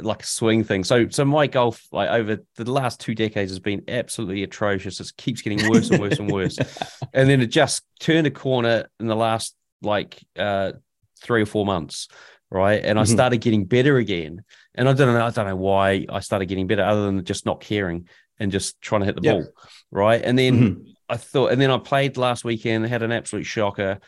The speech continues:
Speaker 1: couldn't hit anything until the s-, seventeenth hole. Last two holes were good. And I'd sort of just said, "Oh, let's just hit the ball again." And <laughs> anyway, long story short, um, I ended up,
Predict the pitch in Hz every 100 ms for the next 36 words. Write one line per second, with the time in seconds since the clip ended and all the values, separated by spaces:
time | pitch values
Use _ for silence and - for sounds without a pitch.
0 | _ _ _ 135 120 120 113 117 107 107
1 | 104 104 98 95 - - - _ - -
2 | 131 120 113 110 90 110 95 95 120 -
3 | 113 110 - 101 101 95 87 107 107 101
4 | - - _ _ - 101 101 98 90 -
5 | - 104 - 104 98 - 104 107 95 95
6 | - - - - 87 113 120 87 87 -
7 | - - - - 107 104 101 131 - 156
8 | 123 92 170 196 - 151 139 143 95 -
9 | _ - - - - 120 120 113 110 -
10 | _ _ _ _ _ _ 120 139 170 165
11 | 139 110 -